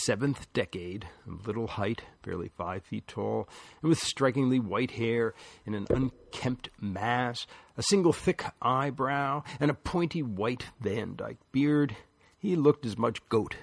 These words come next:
as human. That he walked with a pronounced limp and occasionally sported a cane, which he had left home today so as to make a better first impression,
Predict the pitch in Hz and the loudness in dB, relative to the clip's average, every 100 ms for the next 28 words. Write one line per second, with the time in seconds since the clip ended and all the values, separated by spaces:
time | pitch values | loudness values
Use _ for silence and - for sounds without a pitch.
0 | - 98 87 87 101 101 80 - _ _ | -12 -6 -6 -4 -2 -2 -4 -12 _ _
1 | _ _ _ _ _ _ - - 107 107 | _ _ _ _ _ _ -14 -4 -2 0
2 | 95 110 131 - - - 117 110 - 113 | 2 2 2 -2 -16 -2 0 0 0 2
3 | 113 127 - - 143 104 117 135 - 82 | 2 0 -4 -10 -10 -4 0 0 -4 -10
4 | - 120 113 110 107 101 104 104 - 107 | -6 -2 0 0 -2 -2 -4 -4 -4 0
5 | 98 90 90 - 160 135 120 110 90 - | 0 -2 -4 2 6 6 6 2 -2 -6
6 | 90 76 76 - 101 87 - 82 76 95 | -8 -6 -8 -6 -4 -4 -8 -12 -8 -8
7 | 107 - - - - 82 - _ 82 82 | -8 -10 -12 -12 -12 -14 -14 _ -8 -6
8 | 80 - 92 - - - - 101 98 - | -8 -8 -10 -8 -10 -10 -8 -8 -8 -8
9 | 127 | -10